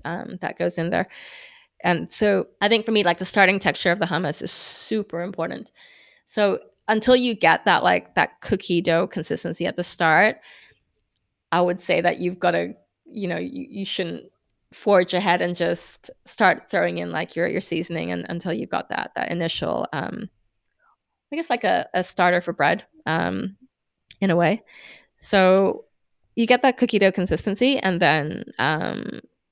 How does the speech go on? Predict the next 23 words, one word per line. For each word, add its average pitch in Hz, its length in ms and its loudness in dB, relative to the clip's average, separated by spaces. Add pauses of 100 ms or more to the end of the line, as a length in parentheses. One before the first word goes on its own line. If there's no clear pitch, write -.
(500)
pour 190 440 6
in 185 360 -2
some 185 520 -4
lemon 190 220 0
juice, 302 480 -6
about 202 320 -2
half - 260 -8 (480)
a 185 40 -6
lemon 190 340 -4
to, 107 1040 -6 (100)
half 233 260 -2
a - 20 -4
lemon 226 220 0
to 220 100 -6
four 208 180 -4
hundred 208 220 -2
grams 202 340 -2
of 190 80 -6
chickpeas, - 560 -6 (360)
roughly. 233 340 -2 (840)
Um, 190 540 0 (1120)
and 196 140 -2
then, 185 420 0